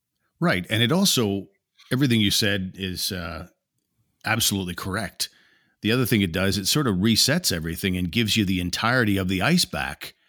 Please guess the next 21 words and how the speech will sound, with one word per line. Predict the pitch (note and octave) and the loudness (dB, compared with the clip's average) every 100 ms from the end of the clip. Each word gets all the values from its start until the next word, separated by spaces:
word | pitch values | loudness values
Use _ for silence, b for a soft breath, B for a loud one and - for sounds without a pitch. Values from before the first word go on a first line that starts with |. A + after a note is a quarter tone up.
| _ _ _ _ | _ _ _ _
right? | F2 A2 | -2 -2
'Cause | - F#2 | 0 -2
that | G2 F2+ | 0 -2
first | D3 E3 - | -2 -2 0
guy's | A#2 G2 | 0 2
coming | A#2+ G#2 | 2 2
through | F#2+ A#2+ | 0 0
with | G#2+ F2+ | 0 -2
the | F2+ | -6
puck | - C3 C#3 - b b b | -4 -4 -4 -10 b b b
and | G2 | -2
he's | G2+ | -2
starting | - B2 A#2 | 2 2 2
to | G#2+ | 2
be | G2+ | 2
squeezed | - - B2 B2+ G#2+ | 0 2 2 4 4
off | A2+ A2+ - | 2 0 -2
to, | G#2+ | -6
toward | - - A#2 A#2+ | -6 -2 0 0
the | F#2+ | 0
boards. | F2+ D#3 A#2 F#2 F2 - | 0 2 0 0 0 -2